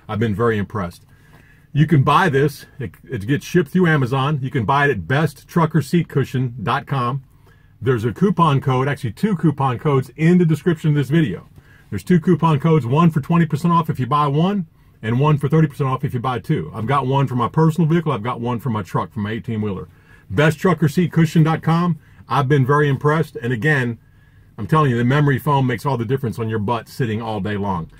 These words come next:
Best trucker seat cushion dot com. Promo codes are in the description of this video. This isn't a pitch. This is me telling you I'm a, I'm a believer now in this product. I actually use it. And again, I've got one for my personal vehicle as well.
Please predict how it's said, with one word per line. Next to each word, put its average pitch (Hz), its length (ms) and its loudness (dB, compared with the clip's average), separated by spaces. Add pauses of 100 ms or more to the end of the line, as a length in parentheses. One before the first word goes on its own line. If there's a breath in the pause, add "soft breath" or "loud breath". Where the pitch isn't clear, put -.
(180 soft breath)
Best 135 260 0
trucker 147 300 0
seat 127 200 -2
cushion 139 320 0
dot 131 200 -2
com. 139 340 -2 (1400)
Promo 147 400 4
codes 143 340 2
are 127 60 2
in 127 80 2
the 127 80 2
description 135 400 -2
of 131 60 2
this 120 140 -2
video. 147 420 0 (400 soft breath)
This 110 160 -2
isn't 156 200 8
a 151 60 6
pitch. - 440 0 (340)
This 113 140 -8
is 110 100 -2
me 131 100 0
telling 135 300 2
you 120 100 0
I'm 120 120 -2
a, 139 40 -4
I'm 127 220 0
a 117 40 0
believer 113 420 0
now 101 240 -2
in 98 60 -2
this 95 100 -6
product. 107 300 -6
I 113 140 -2
actually 107 220 -8
use 117 240 -2
it. 147 100 -6 (400 loud breath)
And 104 80 -6
again, 107 180 -2
I've 104 120 -4
got 110 160 -4
one 110 160 -4
for 110 80 -6
my 101 140 -2
personal 107 400 -4
vehicle 95 300 -4
as 85 100 -8
well. 90 260 -6